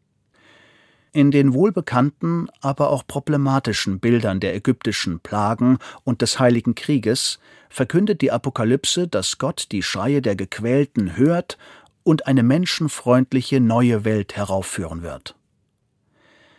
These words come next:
Wenn es um die tiefsten Sehnsüchte und Glaubenserfahrungen des Menschen geht,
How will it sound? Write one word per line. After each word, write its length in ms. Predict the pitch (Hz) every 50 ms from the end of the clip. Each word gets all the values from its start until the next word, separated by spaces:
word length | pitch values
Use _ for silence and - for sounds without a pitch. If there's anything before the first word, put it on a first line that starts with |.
| _ _ _ _ _ _ _ _ _ -
Wenn 240 | 101 107 127 156
es 220 | 156 151 135 - -
um 140 | - 120 110
die 140 | 107 95
tiefsten 540 | - - - 170 180 - - - - - 151
Sehnsüchte 800 | 127 113 123 127 135 127 113 123 113 107 - - - 113 110 -
und 220 | - 131 123 -
Glaubenserfahrungen 960 | - 113 117 113 104 107 101 - - 117 101 - - 107 104 101 98 98 98 101
des 180 | 113 - -
Menschen 380 | - 101 101 95 - - 107 90
geht, 380 | - 92 82 78 - - -